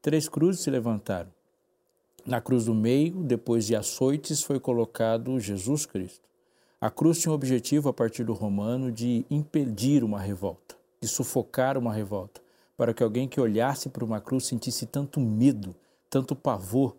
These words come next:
e aquela visão tão apavorante o impedisse de fazer qualquer coisa parecida. Ali, a força autoritária de Roma se levantou. E o que predominou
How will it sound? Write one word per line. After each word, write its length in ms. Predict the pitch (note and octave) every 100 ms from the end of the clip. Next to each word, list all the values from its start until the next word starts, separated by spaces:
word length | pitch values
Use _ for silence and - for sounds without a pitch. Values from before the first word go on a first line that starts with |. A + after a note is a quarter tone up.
| _ _ _ _ _ _ -
e 60 |
aquela 280 | A2+ C#3 C#3
visão 400 | A#2 A2+ G#2+ B2+
tão 300 | A#2 D#3+ D#3+
apavorante 880 | D3 - B2+ A2+ G#2 A2 C3 B2+ B2
o 140 | B2 A#2+
impedisse 580 | B2+ C#3 A#2 A2+ A#2 A#2
de 80 |
fazer 340 | A2 A#2+ G2+ A2
qualquer 320 | A2+ G#2 A2+
coisa 280 | - A2 G#2+
parecida. 600 | - G2+ G2 - F#2+ F2 _ _ _ _ _ _ _ _ - _ _ _ _ _
Ali, 400 | A2+ G#2+ C#3 B2 _ _ _ _ _ _ _ -
a 120 | A2+
força 580 | - - D3 C#3+ - B2+
autoritária 1000 | B2 C3 C3 C3+ A#2+ A2 - A#2 A#2 A2+
de 120 | A2
Roma 420 | F#2 A2 A2+ A#2
se 160 | A2+ A2
levantou. 580 | A2 G#2+ A2+ - F#2 F#2 _ _ _ _ _ -
E 60 |
o 40 | A2
que 140 | C#3
predominou 800 | C3+ C#3 B2 A2 G2 G#2+ B2 G#2+